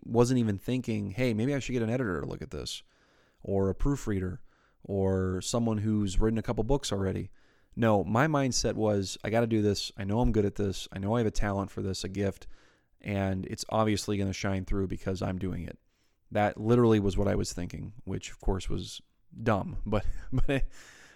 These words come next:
but, uh, that's why I share this story. So I get this thing out as soon as possible, and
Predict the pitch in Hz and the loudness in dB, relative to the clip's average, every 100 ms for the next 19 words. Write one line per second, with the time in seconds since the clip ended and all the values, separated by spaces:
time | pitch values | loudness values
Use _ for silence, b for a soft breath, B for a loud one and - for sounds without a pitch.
0 | B 101 98 95 92 92 b b b 107 | B 0 4 4 2 -2 b b b -2
1 | - 101 95 - 98 92 - 156 120 95 | 2 4 4 0 -2 -2 -2 -2 -2 -2
2 | - 117 107 B B - 110 165 165 - | -2 0 -2 B B -6 -2 0 -2 -2
3 | 135 120 107 - 104 - 101 98 - 98 | 0 2 0 -2 -2 2 2 2 -6 -8
4 | 98 - 101 95 95 92 | -8 -6 -4 -2 -2 -6